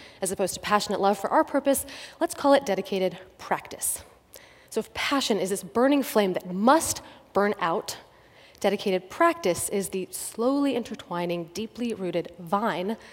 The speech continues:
that ultimately holds the house up, long after the fire in the hearth has cooled. Dedicated practice is sustained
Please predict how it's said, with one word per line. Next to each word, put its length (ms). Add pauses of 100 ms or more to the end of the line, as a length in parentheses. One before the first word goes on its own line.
(200)
that 140
ultimately 440
holds 380
the 120
house 320
up, 220 (720)
long 320
after 440 (280)
the 60
fire 340
in 100
the 60
hearth 320
has 260 (100)
cooled. 460 (680)
Dedicated 420
practice 560
is 220
sustained 840